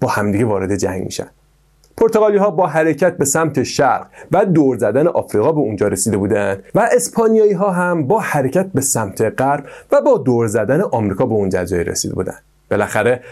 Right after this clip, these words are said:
بعد از چند سال جنگ، یک معاهده دیگه هم به نام ساراگوزا می‌بندن که این بار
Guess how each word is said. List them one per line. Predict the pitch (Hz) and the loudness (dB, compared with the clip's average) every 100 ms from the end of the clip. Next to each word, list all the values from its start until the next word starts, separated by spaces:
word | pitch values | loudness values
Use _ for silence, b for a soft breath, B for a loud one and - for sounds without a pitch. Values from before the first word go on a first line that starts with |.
| B | B
بعد | 120 131 139 | 0 2 2
از | 135 139 | 0 -2
چند | 139 147 165 | -2 0 -2
سال | - 131 120 | 0 0 0
جنگ، | 107 139 135 127 185 | 0 0 0 -2 0
یک | 220 | 0
معاهده | 185 165 139 147 170 175 | 2 0 0 2 2 2
دیگه | 135 160 | 0 -2
هم | 147 147 135 | 0 -2 0
به | 143 | 0
نام | 139 147 | 0 -2
ساراگوزا | 143 123 117 113 110 139 | -2 0 0 0 0 0
می‌بندن | 160 127 120 117 117 110 - b b - | 2 0 0 0 -2 -4 -10 b b -14
که | - | -2
این | 131 110 | 0 2
بار | 123 127 | 0 0